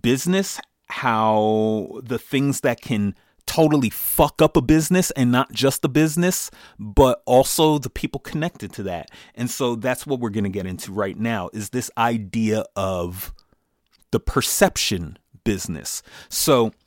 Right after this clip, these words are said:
perception businesses are not, like, a new thing. I think they've always existed, right? But back in the day,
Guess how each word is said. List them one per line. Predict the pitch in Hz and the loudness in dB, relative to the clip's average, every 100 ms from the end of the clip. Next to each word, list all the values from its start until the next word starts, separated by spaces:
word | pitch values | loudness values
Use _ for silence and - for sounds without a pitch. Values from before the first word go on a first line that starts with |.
| _ _ _ _ - - | _ _ _ _ -20 -2
perception | - 165 - 240 - 247 147 | 4 4 4 2 2 2 4
businesses | 139 147 117 110 120 107 110 | 4 2 0 -2 -2 -2 0
are | 107 | 0
not, | 117 123 - | 2 0 0
like, | 117 107 | -2 -2
a | 101 | 0
new | 107 113 | 4 4
thing. | 107 - 120 90 80 | 2 -2 -4 -4 -6
I | 95 | -4
think | 180 190 | -2 0
they've | 175 120 - | 0 0 0
always | 113 123 123 110 101 95 92 - - _ | 4 6 6 4 -2 -4 -6 -8 -10 _
existed, | 110 98 90 131 - 98 87 | -8 -6 0 0 0 -4 -4
right? | 98 110 - - - - | -2 -2 -4 -12 -4 -2
But | |
back | 110 135 208 | 2 4 6
in | 185 | 6
the | 135 | 4
day, | 104 127 127 113 | 4 4 4 2